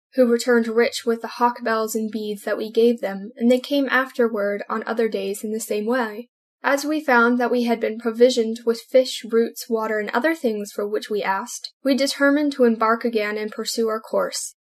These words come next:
As it was then in the month of November, the cold severe, and our bodies so emaciated that the bones might have been counted with little difficulty, we had become perfect figures of death. For myself, I can say that from the month of May past, I had not eaten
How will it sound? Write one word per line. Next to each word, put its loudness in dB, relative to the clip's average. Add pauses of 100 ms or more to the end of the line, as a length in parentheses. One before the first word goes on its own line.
As 2
it 4
was 4
then 4
in 6
the 6
month 4
of -2
November, 2
the -4
cold 4
severe, 2
and -4
our -2
bodies 4
so 2
emaciated 0
that 0
the -2
bones -2
might 2
have -4
been -6
counted -2
with -4
little 4
difficulty, -4 (240)
we 4
had 4
become -2
perfect 0
figures 4
of -10
death. -4 (200)
For 2
myself, 2
I -2
can 0
say 0
that -4
from -2
the -4
month 0 (100)
of -4
May 2
past, -6
I 0
had -2
not -2
eaten -4